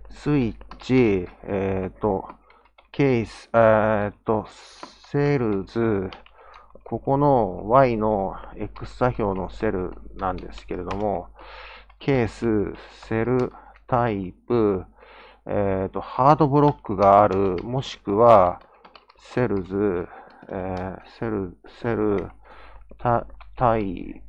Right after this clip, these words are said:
プ、ハードブロックが、ハードブロックじゃない、今度はソフトブロック。ソフトブロック、ハードブロックかソフトブロックがあるのであれば、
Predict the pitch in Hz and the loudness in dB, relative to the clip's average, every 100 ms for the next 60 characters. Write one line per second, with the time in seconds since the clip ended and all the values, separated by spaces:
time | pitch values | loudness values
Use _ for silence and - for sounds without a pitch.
0 | - 123 113 92 - - - - - - | -4 0 2 0 -4 -16 -20 -20 -18 -6
1 | - 143 147 151 151 151 - 120 110 113 | 4 6 6 4 2 2 0 -2 6 8
2 | 101 95 - - - 117 123 131 135 - | 8 4 -6 -6 -2 0 0 2 0 0
3 | 104 98 87 80 - 131 101 - 107 - | -4 -2 -4 -6 -6 -4 -2 -4 -6 -4
4 | 113 117 - 98 80 - - - - - | -2 -2 -2 -6 -6 -10 -20 -18 -20 -12
5 | - 127 - 151 151 156 - - 131 131 | -4 -4 2 4 6 4 2 0 4 6
6 | 143 147 - - 101 120 - 147 139 147 | 6 2 0 -2 -2 -4 -2 0 2 2
7 | 147 117 107 113 - 123 123 101 92 92 | 2 0 4 4 6 6 4 0 -2 2
8 | 92 92 87 104 107 92 - - | 2 2 0 4 6 6 4 -2